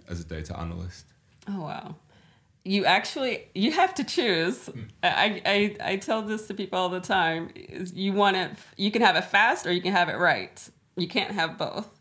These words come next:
Speaker 2: <laughs> So,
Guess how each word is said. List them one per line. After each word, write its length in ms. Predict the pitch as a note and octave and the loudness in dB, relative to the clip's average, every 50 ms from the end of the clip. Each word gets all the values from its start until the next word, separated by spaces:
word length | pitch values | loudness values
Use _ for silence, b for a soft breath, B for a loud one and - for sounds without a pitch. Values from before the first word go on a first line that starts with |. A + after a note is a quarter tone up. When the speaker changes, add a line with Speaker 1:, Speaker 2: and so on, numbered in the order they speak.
| _ _ _ - | _ _ _ 0
Speaker 2:
<laughs> 1800 | D#4 E4 - - - F4+ D4+ D4 - C#4+ D4+ - - - D4 E4 - - B3+ C#4+ - F#4+ - - - G#4 - - - - F#4 - - - - - - - - - - - - | 2 2 6 8 8 8 8 8 8 8 8 8 8 8 8 6 8 6 6 6 6 6 8 6 6 6 6 6 6 4 4 6 4 2 2 2 0 -2 -2 -2 -2 -6 -2
So, 380 | - A#3+ A#3 A3 G#3+ A3 A3 | 2 6 6 6 6 4 2